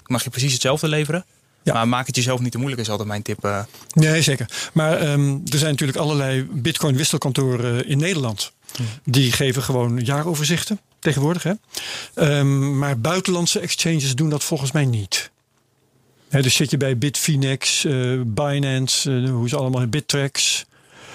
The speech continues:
Speaker 2: dan, ehm, heb je meer aan screenshots van de blockchain op een of andere manier.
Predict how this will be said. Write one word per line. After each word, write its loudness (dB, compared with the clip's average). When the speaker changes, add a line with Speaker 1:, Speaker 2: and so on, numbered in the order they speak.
Speaker 2:
dan, 2
ehm, 0
heb 0
je 2
meer 2
aan 0
screenshots 0
van 2
de 2
blockchain 0
op -2
een 0
of -6
andere -2
manier. -2